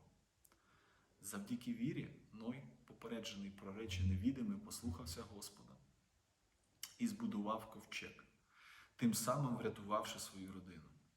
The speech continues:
Своєю вірою він довів, що світ був неправий,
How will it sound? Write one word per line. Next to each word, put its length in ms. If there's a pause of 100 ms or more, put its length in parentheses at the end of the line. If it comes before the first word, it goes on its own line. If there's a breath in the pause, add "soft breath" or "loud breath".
(460 loud breath)
Своєю 380
вірою 400
він 180
довів, 480 (100)
що 240
світ 480
був 380
неправий, 680